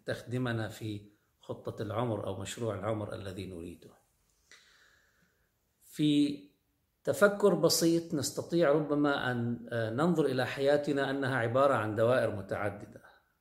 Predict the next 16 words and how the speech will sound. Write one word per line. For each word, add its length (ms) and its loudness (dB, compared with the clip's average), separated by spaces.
الليلة 420 2
سنحاول 580 0
الوقوف 460 -4
على 240 -4
ثلاثة 380 -6
دوائر، 480 -12
ونحدد 580 0
المشروع 520 2
المرتبط 520 -2
بكل 300 -4
دائرة 280 -2
من 140 -6
هذه 260 -2
الدوائر 420 -2
بشكل 480 -6
سريع، 420 -4